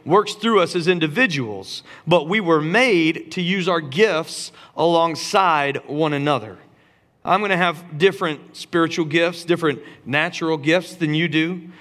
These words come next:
but we are designed in such a way that our common purpose in life can align to accomplish God's purpose for this world. My gifts are not better than yours.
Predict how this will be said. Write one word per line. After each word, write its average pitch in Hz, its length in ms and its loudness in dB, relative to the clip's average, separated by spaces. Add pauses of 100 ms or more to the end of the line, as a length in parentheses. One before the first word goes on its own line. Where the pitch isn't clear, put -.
(140)
but 156 120 2
we 185 240 2
are 190 100 4
designed 170 600 0
in 151 60 -4
such 180 280 -2
a 170 60 2
way 180 280 2
that 160 160 2
our 156 120 -2
common 190 520 0
purpose 180 500 -2
in 131 140 -4
life 117 480 -4 (400)
can 185 200 2
align 160 720 2
to 151 180 0
accomplish 151 600 -2
God's 170 340 -2
purpose 117 640 -6 (260)
for 139 140 0
this 120 240 -6
world. 110 480 -2 (440)
My 175 200 2
gifts 175 320 -2
are 156 120 -4
not 147 200 0
better 156 240 0
than 127 120 -6
yours. 110 600 -12